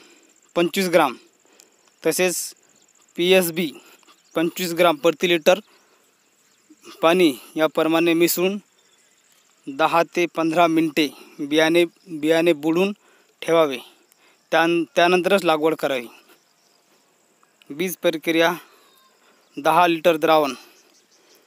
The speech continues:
शंभर ते एकशे वीस किलो बियाणास वापरावे.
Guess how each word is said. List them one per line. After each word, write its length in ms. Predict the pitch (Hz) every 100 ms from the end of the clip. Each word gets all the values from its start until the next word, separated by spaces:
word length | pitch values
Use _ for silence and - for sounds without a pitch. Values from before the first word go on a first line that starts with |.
| _ _ _ _ _ _ -
शंभर 380 | 170 170 165 165 180
ते 60 |
एकशे 340 | 175 165 - 170
वीस 220 | 185 -
किलो 260 | 170 170
बियाणास 640 | 156 151 165 165 165 151 165
वापरावे. 480 | 151 156 151 139